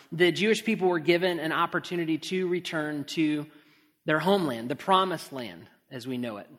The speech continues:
And out of some of the two to three million people who were brought out of Israel, brought out of Jerusalem,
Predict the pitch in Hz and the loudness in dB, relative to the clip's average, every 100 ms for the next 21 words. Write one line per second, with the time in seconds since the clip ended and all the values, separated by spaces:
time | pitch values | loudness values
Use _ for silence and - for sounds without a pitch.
0 | _ _ _ _ _ _ _ _ _ - | _ _ _ _ _ _ _ _ _ -20
1 | - _ 170 185 254 240 233 208 - 240 | -20 _ 6 8 6 4 2 2 2 2
2 | 240 214 226 226 196 202 208 190 214 208 | 2 0 0 0 2 4 2 0 0 -2
3 | 185 170 175 170 139 143 165 190 196 - | 0 0 2 0 -2 0 4 6 4 2
4 | - 175 202 214 - - - _ _ _ | 0 4 4 2 -4 -16 -20 _ _ _
5 | - _ _ _ _ 143 143 135 156 156 | -20 _ _ _ _ 0 0 2 0 6
6 | 175 175 180 196 151 156 151 175 175 147 | 8 8 6 4 0 -2 4 4 2 -4
7 | 127 123 | -6 -8